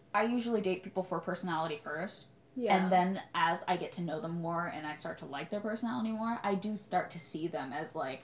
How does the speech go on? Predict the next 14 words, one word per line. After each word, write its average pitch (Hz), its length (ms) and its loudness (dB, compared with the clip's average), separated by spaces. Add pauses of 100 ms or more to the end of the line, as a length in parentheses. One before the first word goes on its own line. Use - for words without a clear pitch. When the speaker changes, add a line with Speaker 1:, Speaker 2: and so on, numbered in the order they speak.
(680)
Speaker 1:
like, 180 140 4
Speaker 2:
Pretty. 180 100 -2
Speaker 1:
everything 214 400 4
about 170 320 4
them - 260 -8
just 190 160 0
Speaker 2:
Yeah, 240 160 4
Speaker 1:
becomes 262 240 2
Speaker 2:
it - 40 2
just - 100 -4
changed. 302 320 -4 (160)
Speaker 1:
Yes, 370 200 2
Speaker 2:
No, 359 140 6
Speaker 1:
exactly. 359 300 2